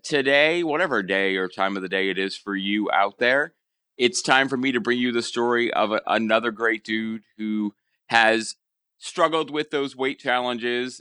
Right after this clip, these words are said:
and, and gone through other ones as well that I think are gonna, you know, paint a really rich picture of his story when we dive into it. So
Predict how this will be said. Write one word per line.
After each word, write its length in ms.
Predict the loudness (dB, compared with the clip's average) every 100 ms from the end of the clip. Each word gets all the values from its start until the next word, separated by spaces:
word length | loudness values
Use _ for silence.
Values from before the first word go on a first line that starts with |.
| -6
and, 380 | -2 0 -2 -2
and 280 | -4 -6
gone 360 | -4 -2 -2 -4
through 400 | -4 -4 -4 -8 -18 _
other 280 | 0 0 0
ones 320 | 0 -2 -2
as 180 | -8 -4
well 320 | 0 2 2
that 160 | 0 2
I 220 | 0 0
think 240 | -4 -4
are 80 | -2
gonna, 340 | 0 2 0 -2 _ _ _
you 120 | -2
know, 140 | 0 0
paint 240 | -2 -2
a 40 |
really 260 | 0 0 0
rich 300 | 0 -2 -2
picture 380 | -4 -2 0 0
of 220 | 0 -2
his 280 | -4 -4 -4
story 460 | -4 0 2 2
when 220 | 2 0 -2
we 120 | 0
dive 380 | 2 4 4 0
into 340 | -4 -4 -4
it. 140 | -4
So 360 | -2 0 0